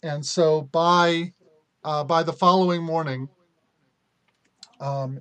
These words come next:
you can just barely, like, from the top of the, uh, of the, uh, crow's nest,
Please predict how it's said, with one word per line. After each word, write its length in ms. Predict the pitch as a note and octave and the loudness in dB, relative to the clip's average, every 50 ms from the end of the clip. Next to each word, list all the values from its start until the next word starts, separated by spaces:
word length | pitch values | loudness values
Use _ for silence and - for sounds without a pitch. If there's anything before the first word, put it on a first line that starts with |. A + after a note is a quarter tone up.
| - _ | -16 _
you 240 | F3 C#3+ C#3+ C#3 C3+ | -14 -14 -12 -12 -12
can 260 | - - D#3 D#3 C#3+ | -12 -10 -10 -10 -10
just 480 | - - - D4 D4+ D4 F#3+ - - _ | -10 -4 -2 2 2 2 0 -2 -4 _
barely, 420 | A3 A3+ A3+ A3+ G#3 F#3 D#3+ D3 | 2 4 4 4 4 2 0 0
like, 260 | D3+ D3+ D3 C#3 - - - - _ | -2 -4 -4 -4 -10 -18 -20 -20 _
from 320 | _ - - F#3 G3+ G#3 G#3 | _ -6 0 2 2 2 2
the 80 | G#3 G3 | -2 -4
top 360 | - - G3+ F#3 F#3+ F#3+ G3 | -2 0 2 2 2 2 2
of 180 | F#3 D#3+ D3+ | -4 -4 -2
the, 300 | D3+ E3 D#3+ D#3+ D#3 D#3 | -6 -4 -4 -4 -2 -2
uh, 260 | D3 C#3 C3+ C3 B2+ C3 - | 0 0 0 0 -2 -4 -6
of 220 | D#3 D3 C#3 C#3 | -8 -10 -10 -12
the, 240 | C#3+ D3 C#3 C3+ C3 | -14 -14 -12 -8 -8
uh, 120 | B2 A#2+ A#2+ | -8 -8 -10
crow's 300 | - - E3 D#3+ D#3+ C#3+ | -6 -4 -2 -2 -2 -4
nest, 400 | D3 C#3 B2 A#2+ - - - - | -6 -8 -8 -8 -10 -14 -16 -18